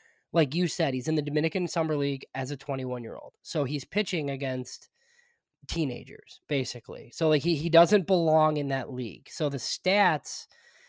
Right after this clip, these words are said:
look, I mean, he's got an E R A of zero and a fip of zero point eight five. That doesn't really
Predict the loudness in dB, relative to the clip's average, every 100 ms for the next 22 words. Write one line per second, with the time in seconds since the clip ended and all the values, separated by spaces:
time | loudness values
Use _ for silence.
0 | _ _ _ -2 -2 -2 -2 -2 2 4
1 | 4 8 8 8 6 2 0 2 2 2
2 | 0 -4 -4 -4 -4 -6 -6 0 2 2
3 | 0 -4 -4 -4 -4 -2 -4 -6 _ _
4 | _ _ _ -2 6 6 4 4 4 4
5 | 0 0 0 2 2 -2 -6 -12